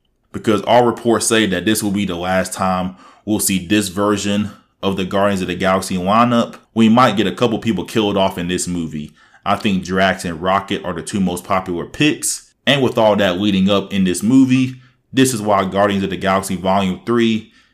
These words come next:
is the M C U Phase five movie I am hyped about the most. So recapping the list, we got number twelve, try to do this from memory.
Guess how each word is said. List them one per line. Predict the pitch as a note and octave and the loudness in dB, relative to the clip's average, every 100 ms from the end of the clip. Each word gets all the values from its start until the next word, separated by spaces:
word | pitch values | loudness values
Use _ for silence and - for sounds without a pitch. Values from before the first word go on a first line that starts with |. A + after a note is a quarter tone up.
| _ | _
is | - B2+ | 2 2
the | A2 - | 2 0
M | A2 | 0
C | G2+ G#2+ | 0 -2
U | G#2 G2+ | -2 -2
Phase | G#2+ G2+ F#2+ | 0 0 0
five | G2 G2 F#2 | 0 0 0
movie | F#2+ F#2+ F#2+ | -2 -2 -4
I | - G2 | -2 -2
am | F#2+ F2+ F2+ - _ _ | 0 -2 -6 -12 _ _
hyped | - G#2 - | -2 -2 -2
about | F2+ F2+ F2+ | -4 -2 -2
the | D2+ | -2
most. | E2 E2+ D2 - - - _ _ | -6 -6 -6 -8 -10 -12 _ _
So | - G2+ | -6 -2
recapping | B2 B2+ B2+ A2+ A2+ | 0 0 0 0 0
the | G#2+ | 0
list, | F#2+ F2 C#2 - - - _ | 0 0 -2 -6 -10 -20 _
we | F#2 | -6
got | G2+ G2+ F2+ | -2 0 0
number | G2 F2+ | -2 -4
twelve, | E2+ - B2 G#2 E2+ E2 - | -4 0 4 4 0 -6 -10
try | F#2 | -10
to | F2 | -6
do | |
this | F#2 | -6
from | F#2 G2+ | -4 -4
memory. | F#2+ F2 F2 | -2 -4 -6